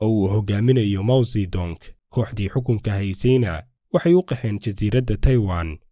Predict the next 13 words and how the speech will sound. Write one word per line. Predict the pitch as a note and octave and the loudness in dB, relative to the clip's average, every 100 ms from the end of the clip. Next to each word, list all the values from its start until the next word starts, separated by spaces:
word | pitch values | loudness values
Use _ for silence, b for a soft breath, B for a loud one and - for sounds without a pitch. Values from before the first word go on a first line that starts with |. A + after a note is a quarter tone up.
| _ - | _ -2
oo | G#2+ | 0
ay | G2 F#2+ | 0 0
kaga | G2+ G#2 | -2 -2
dhawaaqeen | C3 A2 G#2 F#2+ - A#2 G2+ | 0 -2 -2 -4 -2 -2 2
dal | C3 | 2
madax | C3 B2 - - | 4 0 -2 -8
bannaan, | F2+ E2+ E2+ E2 - _ _ | -6 -6 -8 -8 -12 _ _
waxaana | A#2 - G2+ G2 | -6 -2 -2 0
taageero | - G2 G2 G2 B2+ | -2 -2 -2 0 -2
u | B2+ C3+ | 0 0
muujiyey | A2 G2 G2+ G2 F#2+ F#2+ | 0 0 -2 -2 -2 -4
Maraykanka. | F#2+ A2 C3 G#2 F2+ F2+ E2 - _ _ | -2 0 0 0 -4 -4 -8 -10 _ _
Halkaasi | - A#2+ G2 E2+ - F2+ D#2+ | -2 -2 -2 -4 -4 -6 -8